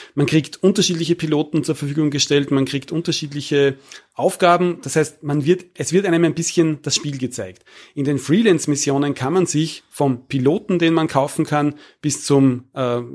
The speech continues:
Gefährt, das man kaufen kann, bis zur Bewaffnung und Sonderbewaffnung, alles zusammenstellen, wie man will.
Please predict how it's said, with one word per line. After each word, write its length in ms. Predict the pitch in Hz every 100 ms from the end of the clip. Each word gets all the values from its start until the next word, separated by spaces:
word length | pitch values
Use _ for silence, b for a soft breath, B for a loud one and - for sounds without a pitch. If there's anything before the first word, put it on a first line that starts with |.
| -
Gefährt, 440 | 135 147 180 -
das 140 | 156 170
man 140 | 160
kaufen 320 | 143 147 -
kann, 340 | 151 147 139 -
bis 220 | 196 -
zur 100 | 175
Bewaffnung 600 | 147 127 139 - 160 147
und 100 | 143
Sonderbewaffnung, 800 | 135 139 165 143 123 127 147 143 B B B _
alles 380 | 131 170 185 -
zusammenstellen, 800 | 156 139 131 143 - 139 131 127
wie 80 | 135
man 220 | 131 120
will. 280 | 151 208